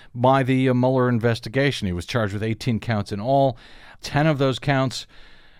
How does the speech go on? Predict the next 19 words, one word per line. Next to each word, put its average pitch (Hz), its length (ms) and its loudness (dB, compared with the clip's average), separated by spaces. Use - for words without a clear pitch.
uh, 110 220 0
were 113 140 2
declared 113 400 4
mistrials 180 640 4
after 147 240 0
the 117 80 -6
jury 139 260 2
could 135 160 0
not 131 260 0
reach 123 280 -2
consensus 135 840 -2
on 117 220 0
those 110 260 0
other 110 260 -2
ten 104 360 -4
counts. 120 400 -4
Well, 131 300 2
now, 147 320 2
uh, 135 320 2